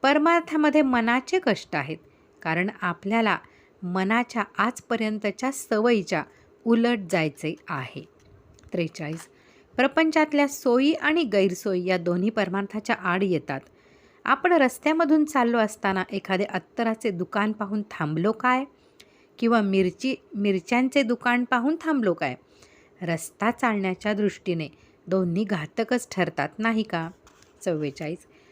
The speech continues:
उगीच कोणाच्या नादी लागू नका. परमार्थ म्हणजे काय करायला पाहिजे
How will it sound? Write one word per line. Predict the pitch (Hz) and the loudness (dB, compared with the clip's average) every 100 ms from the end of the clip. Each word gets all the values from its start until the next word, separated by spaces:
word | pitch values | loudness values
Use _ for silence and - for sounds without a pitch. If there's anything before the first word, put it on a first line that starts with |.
| _ - | _ -4
उगीच | 285 285 330 | 0 2 2
कोणाच्या | - 302 294 285 | 2 0 2 0
नादी | 269 220 180 208 | 0 0 2 2
लागू | 202 165 170 | 2 0 -2
नका. | 151 156 147 - - - _ | -4 -8 -12 -16 -20 -20 _
परमार्थ | 180 165 170 202 - | -2 0 0 -2 -2
म्हणजे | 247 240 240 | 0 2 2
काय | 233 233 226 | 0 0 -2
करायला | - 214 190 208 277 | 0 0 2 2 2
पाहिजे | 226 185 165 | 0 0 -2